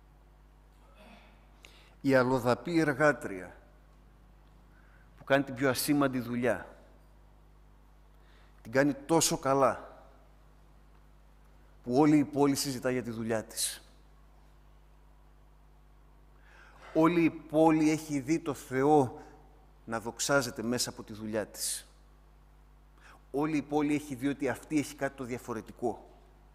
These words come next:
Και όλη η πόλη έχει δει ότι είναι, προσέξατε τη φράση,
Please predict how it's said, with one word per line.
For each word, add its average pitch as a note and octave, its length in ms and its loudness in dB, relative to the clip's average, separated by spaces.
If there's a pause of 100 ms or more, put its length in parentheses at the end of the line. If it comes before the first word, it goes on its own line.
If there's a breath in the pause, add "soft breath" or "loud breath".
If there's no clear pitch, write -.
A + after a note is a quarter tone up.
(1700 soft breath)
Και B2+ 140 -4
όλη F#3+ 320 4
η F3 80 0
πόλη F3+ 500 2
έχει F#3 280 0
δει D#3 240 -4
ότι D#3+ 420 0
είναι, F3+ 260 2
προσέξατε C#3+ 480 -4
τη C3 100 -14
φράση, D#3 500 0